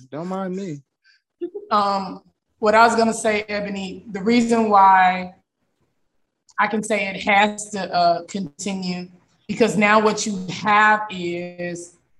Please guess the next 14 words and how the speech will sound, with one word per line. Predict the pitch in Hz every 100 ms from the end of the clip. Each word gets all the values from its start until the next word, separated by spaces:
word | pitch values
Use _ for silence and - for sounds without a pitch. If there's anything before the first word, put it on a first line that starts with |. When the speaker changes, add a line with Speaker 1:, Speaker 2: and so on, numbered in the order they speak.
| _ _ _
Speaker 2:
people | 233 233 214 202
who | 214 196
have | 196 185 175 175 - -
benefited | 202 220 208 208 185 165 160
from | 180 170
mutual | 180 170 - 165
aid. | 170 170
Like, | 165 165 - _ _ _ _ -
I'm | 165
a | 233 175
double | 196 202 220
degree | 220 - 214 220 220 214 - _ _
educated | 208 220 226 226 208 196 185
woman, | 202 208 165